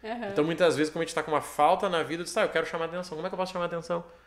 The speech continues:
Speaker 2: Vou investir nessa tal de, esse tal de Bitcoin aí que tá na moda."
Speaker 1: <laughs>
Speaker 2: Teve uns três que ficaram rico. Mas
Speaker 1: É.
Speaker 2: teve cinco milhões que perderam dinheiro, né?
Speaker 1: Detalhe.
Speaker 2: Então, é, é, mas a gente olha porque a gente quer olhar, né?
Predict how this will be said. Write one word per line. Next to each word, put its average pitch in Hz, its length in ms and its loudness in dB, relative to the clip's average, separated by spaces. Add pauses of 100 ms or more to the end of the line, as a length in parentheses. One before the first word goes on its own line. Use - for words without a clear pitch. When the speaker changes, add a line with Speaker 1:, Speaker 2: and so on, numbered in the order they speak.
(160)
Speaker 2:
Vou 170 160 6
investir 196 360 2
nessa 185 160 0
tal 160 240 6
de, 156 200 -2
esse - 140 -12
tal 151 140 2
de 147 80 -2
Bitcoin 127 580 0
aí 110 140 0
que - 100 -2
tá 117 80 0
na 294 160 4
moda." 214 320 0
Speaker 1:
<laughs> 226 380 -2
Speaker 2:
Teve 135 120 -2
uns 147 100 -4
três 180 220 2
que 185 80 -10
ficaram 170 300 2
rico. 131 400 -4 (180)
Mas 170 200 0
Speaker 1:
É. - 100 0
Speaker 2:
teve 135 180 -2 (140)
cinco 135 280 -12
milhões 131 280 0
que - 80 -14
perderam 156 340 2
dinheiro, 165 340 0
né? 113 80 -8 (520)
Speaker 1:
Detalhe. 220 560 8 (140)
Speaker 2:
Então, - 260 10
é, 156 120 12
é, 156 40 12
mas 120 140 12
a 107 40 8
gente 110 200 4
olha 107 160 8
porque - 100 0
a 117 40 6
gente 113 120 -2
quer - 80 4
olhar, 139 260 12
né? 107 140 6